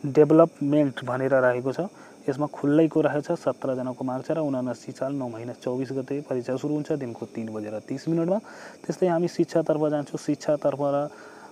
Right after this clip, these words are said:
शिक्षातर्फ हेर्छौँ भने शिक्षातर्फमा चाहिँ प्राविधिक सहायकको लागि मागेको छ। प्राविधिक सहायकमा शिक्षा प्रासा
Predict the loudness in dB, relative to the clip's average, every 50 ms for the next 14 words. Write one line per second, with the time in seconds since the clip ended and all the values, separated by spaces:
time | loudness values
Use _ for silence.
0 | -10 -6 -6 -4 -2 -2 0 0 0 0 0 -2 -4 -4 -4 -4 -2 -2 0 0
1 | -2 -2 -2 -2 -4 -4 -4 -6 -2 -2 -2 -2 -2 -2 -2 -2 -4 -4 -6 -6
2 | -6 -6 -8 -8 -12 -20 -20 -20 -20 -20 -20 -20 -20 -20 -20 -20 -20 -20 -20 -20
3 | -14 -6 -2 0 0 0 0 -2 -6 -4 0 0 2 2 2 2 2 2 2 2
4 | 2 2 0 0 0 0 -2 -2 -2 -4 -4 -2 -2 -2 -2 -2 -2 -6 -8 -8
5 | -8 -6 -4 -2 -2 -2 -4 -6 -10 -14 -14 -8 -4 -2 -2 0 0 -2 -2 -2
6 | -2 -4 -6 -6